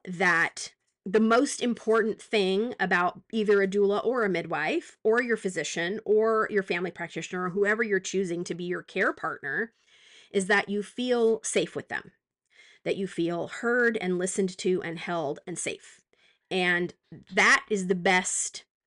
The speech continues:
way to choose. Um, asking some really good questions is wonderful because you can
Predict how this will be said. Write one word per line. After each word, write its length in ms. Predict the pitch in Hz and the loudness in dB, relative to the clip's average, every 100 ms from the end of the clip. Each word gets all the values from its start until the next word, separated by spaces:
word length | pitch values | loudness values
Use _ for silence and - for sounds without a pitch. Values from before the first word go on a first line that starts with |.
| _ _ 185 | _ _ -4
way 200 | 185 170 | -2 -2
to 80 | |
choose. 440 | 160 - - - - _ _ _ _ _ _ - | -4 -8 -10 -12 -14 _ _ _ _ _ _ -6
Um, 280 | 170 160 160 | -4 -4 0
asking 420 | 190 208 - 214 | 2 2 2 2
some 180 | 196 196 | 4 2
really 200 | 190 185 | 2 2
good 160 | 170 165 | 0 -4
questions 560 | - 247 - 262 254 | -4 -4 -4 -2 -2
is 140 | 226 220 | -2 -2
wonderful 640 | 214 220 214 226 202 202 | 0 0 0 0 0 2
because 400 | 190 185 175 165 | 0 -2 -4 -6
you 180 | 165 175 | -4 -4
can 640 | - 175 170 165 160 156 | -4 -6 -4 -4 -6 -10